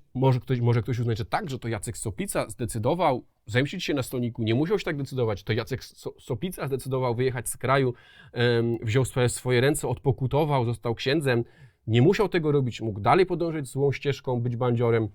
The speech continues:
a ktoś mo-, inny może powiedzieć, że no, to jakby los pchnął go w, e, ramiona tej nikczemności, prawda? I, i on wcale nie, nie mógł sam s-, o sobie stanowić, prawda?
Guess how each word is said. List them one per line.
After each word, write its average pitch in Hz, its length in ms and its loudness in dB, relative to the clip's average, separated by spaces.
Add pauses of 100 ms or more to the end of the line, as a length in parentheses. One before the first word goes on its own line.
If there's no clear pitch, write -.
(340)
a 95 80 -6
ktoś 147 180 -4
mo-, 120 180 -4
inny 117 200 -2
może 123 180 -2
powiedzieć, 127 280 -2
że 123 140 0
no, 110 200 -2 (120)
to 110 140 -6
jakby 107 520 -2
los 147 320 2
pchnął 113 500 0
go 98 300 -2 (180)
w, - 20 -14
e, 92 500 -8
ramiona 107 360 -2
tej 101 180 -6
nikczemności, 110 680 -4
prawda? 104 360 -6
I, 113 120 -4 (340)
i - 60 -12
on 120 220 -2
wcale 123 300 -2
nie, 120 280 0 (320)
nie 113 160 2
mógł 101 560 -2
sam 107 240 -4
s-, 101 180 -10
o - 60 -12
sobie 101 420 -4
stanowić, 104 520 -4
prawda? 123 300 -6